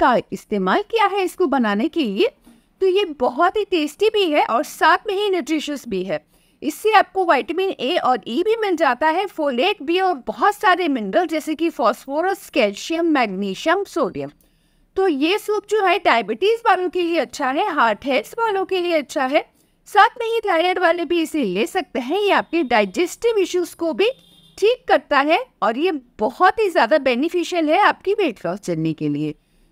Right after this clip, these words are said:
तो इस सूप का आप डिनर में यूज़ कर सकते हैं, जिससे कि आपका वेट लॉस बहुत अच्छा स्पीड अप हो सकता है। और उसके साथ ही ये कम्प्लीटली फिलिंग है,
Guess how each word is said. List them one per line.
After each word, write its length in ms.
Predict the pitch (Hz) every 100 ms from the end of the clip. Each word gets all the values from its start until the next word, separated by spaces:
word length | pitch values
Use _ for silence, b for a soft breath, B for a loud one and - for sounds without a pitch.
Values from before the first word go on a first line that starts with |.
| -
तो 120 | 214 -
इस 240 | 466 480
सूप 220 | - 403 -
का 120 | 415
आप 180 | 370 381
डिनर 380 | 277 294 320 440
में 100 | 440
यूज़ 300 | 370 359 311
कर 120 | 349
सकते 440 | 285 302 - 294 311
हैं, 120 | 370 494 _ _ -
जिससे 320 | - 381 494
कि 160 | 440 415
आपका 280 | 339 - 339
वेट 320 | 330 311 240
लॉस 160 | 370 392 277
बहुत 360 | 330 277 381 - -
अच्छा 340 | 269 - 415
स्पीड 300 | 415 349 349
अप 160 | 285 349
हो 100 | 311
सकता 320 | - 202 180
है। 180 | 160 151 - _ _ _
और 160 | 185 196 -
उसके 420 | 370 - 453 480
साथ 400 | - 349 254 311
ही 60 | 359
ये 160 | 320 349
कम्प्लीटली 640 | 339 311 285 311 330 339
फिलिंग 400 | 392 359 370 466
है, 140 | 381